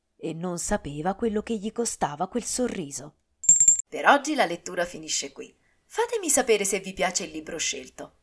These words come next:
o se avete suggerimenti per il prossimo titolo. E se siete scrittori e volete che legga per il canale qualcuno dei vostri scritti, contattatemi pure.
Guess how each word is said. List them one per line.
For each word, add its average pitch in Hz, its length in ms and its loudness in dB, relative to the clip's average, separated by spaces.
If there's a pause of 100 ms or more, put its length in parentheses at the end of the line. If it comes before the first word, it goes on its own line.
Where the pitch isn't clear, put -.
o 466 140 -4
se 440 100 0
avete 320 260 0
suggerimenti 196 680 0
per 170 160 -8
il 175 80 -18
prossimo 143 540 -4
titolo. - 480 -16 (400)
E 156 140 -10
se 151 140 -6
siete 220 380 6
scrittori 170 800 -6
e 185 120 -8
volete 160 360 -10
che 175 120 -10
legga 190 300 0
per 175 140 -10
il - 120 -14
canale 156 440 -4
qualcuno 185 480 -8
dei 160 140 -10
vostri 156 360 -4
scritti, 147 600 -8 (260)
contattatemi 220 720 -2
pure. - 400 -12